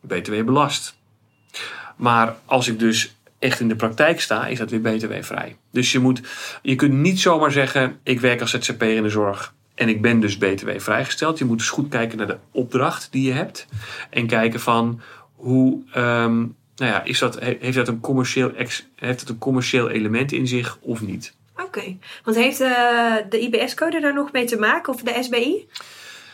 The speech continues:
Speaker 1: Eh, nee, de S B I-code die bepaalt niet of je B T W-plichtig bent of niet. Die zegt eigenlijk,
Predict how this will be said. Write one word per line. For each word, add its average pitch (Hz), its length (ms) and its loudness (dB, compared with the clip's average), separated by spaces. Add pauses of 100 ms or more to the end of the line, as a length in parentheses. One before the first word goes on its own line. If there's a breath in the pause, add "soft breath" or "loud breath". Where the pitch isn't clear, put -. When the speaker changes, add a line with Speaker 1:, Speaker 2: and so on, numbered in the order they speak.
(300 loud breath)
Speaker 1:
Eh, - 180 2
nee, 135 180 6
de - 160 2
S 143 80 0
B 135 40 2
I-code 165 640 4
die 143 120 2
bepaalt 139 420 2
niet 151 180 0
of 139 100 -2
je 131 120 -2
B 127 80 2
T 127 160 4
W-plichtig 120 440 0
bent 113 180 2
of - 80 -8
niet. 175 300 0
Die 127 100 2
zegt 113 200 2
eigenlijk, 120 560 0